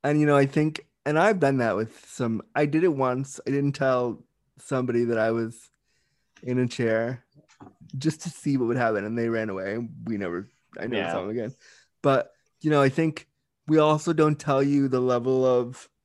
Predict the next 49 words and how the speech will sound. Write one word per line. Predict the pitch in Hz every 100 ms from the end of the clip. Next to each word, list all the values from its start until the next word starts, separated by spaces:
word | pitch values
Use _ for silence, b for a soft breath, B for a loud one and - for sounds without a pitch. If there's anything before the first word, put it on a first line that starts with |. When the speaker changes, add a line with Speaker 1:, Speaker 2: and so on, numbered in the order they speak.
| _ _ _ _ -
Speaker 1:
our | 135 139
disability | 131 127 143 185 226 156
because | 139 135 139
we're | 135 135
like, | 135 143
Speaker 2:
Mm-hmm. | 151
Speaker 1:
"If | 156
I | 151
tell | - 143
you | 143 135
all | 127 120
that, | 117 98
you're | 110
never | 127 120 113 110
gonna | 104 107
agree | 110 101
to | 104
come | 135
over." | 104 82 78 82 _ _ _ _ _ _ _
So | 143
I | 143
have | 135 139
to | 151
just | 143 143
say, | 143
"In | 143
a | 147
wheelchair," | 170 170 156 139
because | 127 127
that's | 135 131 -
more | 139
acceptable | 131 - 131 123 120
than, | 120 120 131 b b -
"Actually, | 247 269 - 190
I | 180
have, | 185 180 170
I'm | 180
in | 190
a |
wheelchair | 180 180 175
and | 151 196
I | 180
have | 160
chronic | 160 156 151
pain | 151 151 151
and | 190 202
I | 180
have | 160 151
this | 147 151